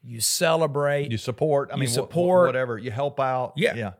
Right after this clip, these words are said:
Speaker 1: You,
Speaker 2: yeah.
Speaker 1: you call somebody out and
Speaker 2: Yeah.
Speaker 1: say, "Hold on,
Speaker 2: Hold 'em
Speaker 1: that's not the way
Speaker 2: accountable.
Speaker 1: we do
Speaker 2: Yeah,
Speaker 1: this
Speaker 2: I love
Speaker 1: around
Speaker 2: that.
Speaker 1: here."
Speaker 2: I love
Speaker 1: And
Speaker 2: that.
Speaker 1: so we, we had some of our restaurants that said that single premise was transformational.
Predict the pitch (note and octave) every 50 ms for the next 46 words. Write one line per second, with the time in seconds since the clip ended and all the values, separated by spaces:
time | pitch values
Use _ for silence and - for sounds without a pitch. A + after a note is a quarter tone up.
0 | _ - A2+ A2 G2 - C#3+ D#3+ - - F3 G#3 B3 - - B3 B3 C4 C4 A#3+
1 | A#3 B3 D4 F4+ D#4 G3+ - - C3 A2 F#2+ F2+ D3+ G3+ C#4 D4 C#4+ C#4 C#3+ D3
2 | - A3 G#3 - - G3+ A3+ A#3 - - G3+ G#3+ A3 A3+ A3 A#3 A3+ F#3 E3 A3+
3 | C#4 D4 D4+ A3 E3+ A2 A#2 B2+ B2 A#2 A#2 A#2 A2 G#2+ G2+ G2 A2 G2 - _
4 | - A2 A2 A2 A2 G#2+ D3 D#3 - - E3 D#3+ D#3 D3 C#3 A#2+ - - _ _
5 | _ _ - C3+ D3+ F#3+ A3 - - E3 F#3+ F#3 E3+ D#3 - - E3+ F3 F3 D#3
6 | C#3+ C#3+ C3+ B2+ B2+ C3+ C3 - - C3 B2+ B2+ A#2+ - C#3 B2 - C3 B2 A2+
7 | A2+ A2 A#2 D3 E3 F#3 F#3 - - - - - - - E3 E3 F3+ F3+ E3+ D#3+
8 | D#3+ D#3 D3+ D3 C3 - - _ _ _ _ _ _ _ _ - - - - -
9 | F3 F3 E3+ D3+ B2 A2 G#2+ - - - - - _ _ _ _ _ _ _ _
10 | _ _ - B2+ B2+ C#3 C3+ C3 B2+ B2 A2+ - - - - _ _ _ _ -
11 | - - - - D3+ D3 D3+ D3+ D3 C#3+ B2 - - - C3 B2 B2 A#2+ A#2+ A#2+
12 | G#2+ - - - - - - -